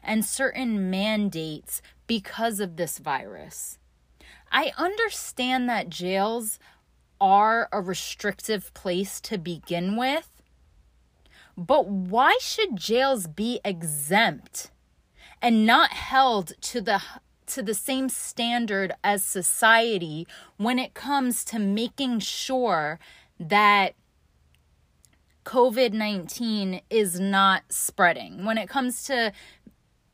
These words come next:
trying to minimize the spread of covid nineteen? So I'm not saying that everything that D O C does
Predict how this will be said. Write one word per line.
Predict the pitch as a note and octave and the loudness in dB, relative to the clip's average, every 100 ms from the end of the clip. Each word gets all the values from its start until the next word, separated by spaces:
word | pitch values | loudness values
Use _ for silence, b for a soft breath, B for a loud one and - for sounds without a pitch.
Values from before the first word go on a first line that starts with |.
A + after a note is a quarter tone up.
| _ _ | _ _
trying | - - C4+ A#3+ B3 B3+ A#3+ G#3 F#3+ F#3 | -10 -8 0 4 4 4 0 0 -2 -4
to | - G#3+ | -4 0
minimize | G3 G3+ A3+ G#3+ F3+ E3+ E3+ D#3 | 2 4 2 2 2 0 -2 -6
the | D#3+ | -6
spread | - - - - G#3 F#3 D3+ D3 b b b b | -4 -4 -4 2 4 4 2 -6 b b b b
of | G3 F#3 | -2 -2
covid | - G3+ F3+ E3+ D#3+ | -2 -4 -2 -4 -4
nineteen? | D#3+ D3+ - - F#3 C#3+ - - _ _ _ _ _ _ _ _ _ _ b b b - | -6 -8 -10 -14 -14 -14 -16 -20 _ _ _ _ _ _ _ _ _ _ b b b -8
So | - C#4+ C4+ B3 A3 - _ _ _ _ _ _ _ _ - | -4 2 4 4 2 -8 _ _ _ _ _ _ _ _ 0
I'm | C#4 G#4 | 4 4
not | G#4+ E4 G3+ | 4 2 2
saying | - A#3+ A#3 | -2 -2 -2
that | A3 F#3 | 0 0
everything | G3 F#3 G3 F3+ G3+ | -2 -2 -4 -4 -4
that | F#3+ F3 | -2 -4
D | F3 F#3+ | -4 -4
O | F#3 | -2
C | F#3 - - F#3 | -4 -8 -6 -6
does | D#3+ C#3+ E3+ E3 D#3+ D#3 | -6 0 2 2 0 -6